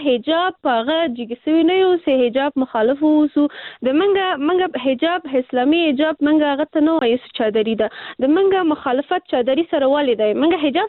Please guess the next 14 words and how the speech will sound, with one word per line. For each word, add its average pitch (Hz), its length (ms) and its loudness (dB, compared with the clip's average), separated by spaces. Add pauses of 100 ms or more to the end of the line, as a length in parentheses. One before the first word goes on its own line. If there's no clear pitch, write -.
سره 415 160 2
مخالفت 311 600 -2
نه 440 80 2
لرو. 302 380 2 (300)
منګه 320 220 2
هم 403 340 0
حجاب، 311 400 0 (120)
م، 233 760 -4 (340)
آ، 214 100 0 (960)
الحمدلله 320 580 2
ټول 349 240 0
مسلمان 277 580 2
یو، 330 80 4
حجاب 269 400 0